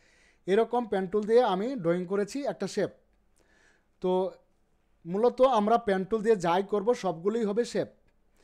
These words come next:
এখন পেন টুল দিয়ে আমরা যদি কোনো ইমেজ ড্রয়িং করি,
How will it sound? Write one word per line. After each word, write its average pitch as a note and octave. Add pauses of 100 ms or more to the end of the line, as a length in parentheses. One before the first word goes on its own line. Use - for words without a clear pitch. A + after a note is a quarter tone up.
(340)
এখন G#3+ (440)
পেন G3
টুল A3+
দিয়ে A#3+
আমরা F#3+
যদি F#3+
কোনো G3
ইমেজ F#3
ড্রয়িং D#3+
করি, E3+